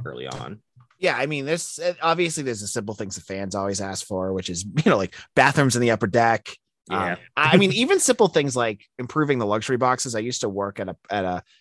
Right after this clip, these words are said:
Speaker 2: company that had a luxury box at Alumni Stadium, and I was never impressed by it. And it just seemed like,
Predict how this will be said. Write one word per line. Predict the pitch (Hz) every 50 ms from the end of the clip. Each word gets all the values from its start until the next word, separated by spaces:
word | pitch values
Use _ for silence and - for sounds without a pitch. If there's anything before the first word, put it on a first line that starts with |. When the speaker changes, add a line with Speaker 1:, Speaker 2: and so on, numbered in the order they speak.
| _ _ -
Speaker 2:
company | - 131 113 - 120 107 104 104 104
that | 95 98 -
had | - 107 104 101
a | 104
luxury | 104 107 107 - - 117 104
box | 95 107 104 107 101 - 110
at |
Alumni | 104 110 107 104 110 113
Stadium, | - - 117 120 127 123 120
and | 113 101 98
I |
was | 101 104 101 104
never | 110 120 139 147 143 113
impressed | 92 87 - - 98 90 - -
by | - 71 73
it. | 76 73 76
And | 82 85
it | 82 -
just | - - - - _ _ -
seemed | - 127 113
like, | 104 95 90 -